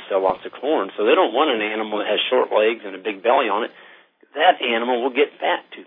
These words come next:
quick. They don't want that. They want the slender, tall, framey animals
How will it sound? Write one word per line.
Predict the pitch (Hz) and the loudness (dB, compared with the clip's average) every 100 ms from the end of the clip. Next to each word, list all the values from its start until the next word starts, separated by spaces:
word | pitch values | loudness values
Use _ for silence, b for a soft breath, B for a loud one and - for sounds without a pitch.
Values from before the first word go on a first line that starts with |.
| - | -20
quick. | - - _ | -20 -20 _
They | 135 | -6
don't | 160 | -4
want | 175 - | -4 -4
that. | - - | -6 -4
They | 107 | -6
want | 113 135 | -6 -6
the | 104 - - | -10 -14 -10
slender, | 127 151 151 160 - b b _ - | -6 -2 -2 -4 -8 b b _ 0
tall, | 123 131 131 131 _ _ _ _ _ _ | 4 6 6 4 _ _ _ _ _ _
framey | 127 160 170 107 95 | -4 0 0 -2 -2
animals | 98 98 113 | -4 -2 -4